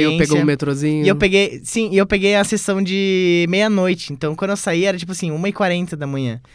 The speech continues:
Speaker 2: <laughs>
Speaker 1: E daí eu fui andando até um hotel, eu vi com a minha amiga Laura, inclusive um beijo, Laura.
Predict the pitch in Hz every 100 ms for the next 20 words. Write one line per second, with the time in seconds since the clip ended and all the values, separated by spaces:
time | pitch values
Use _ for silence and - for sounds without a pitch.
0 | 131 - 127 143 151 160 175 - 208 208
1 | 175 190 190 170 180 185 180 170 143 165
2 | 165 156 160 175 175 170 170 170 151 147
3 | 160 160 151 165 151 139 147 165 147 143
4 | 160